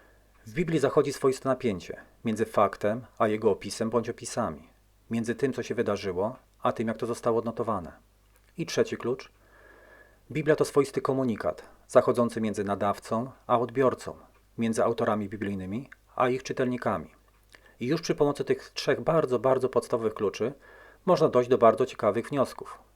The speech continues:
Po pierwsze, Biblia ma charakter teandryczny,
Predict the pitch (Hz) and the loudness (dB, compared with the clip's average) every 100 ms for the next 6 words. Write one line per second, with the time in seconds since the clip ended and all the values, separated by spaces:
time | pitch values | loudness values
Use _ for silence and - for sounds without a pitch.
0 | - - 139 127 - - - - - - | -8 -4 4 4 4 -10 -14 -16 -20 -20
1 | - - - - - 135 120 127 117 123 | -20 -20 -20 -20 -6 0 4 4 4 2
2 | 120 120 123 113 113 113 - - | 2 -2 0 0 0 -4 -6 -18